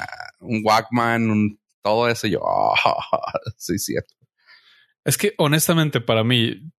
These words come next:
Speaker 2: ya no es tan necesario que sigan, este, extendiendo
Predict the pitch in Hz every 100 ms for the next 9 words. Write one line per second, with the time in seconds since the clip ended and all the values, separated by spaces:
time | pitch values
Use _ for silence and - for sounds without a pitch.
0 | _ - 131 113 127 135 131 123 - -
1 | 123 120 113 110 107 104 113 113 107 104
2 | 107 107 - _ _ _ _ - 110 98
3 | - - 104 107 107 - 110 104 110 113
4 | 110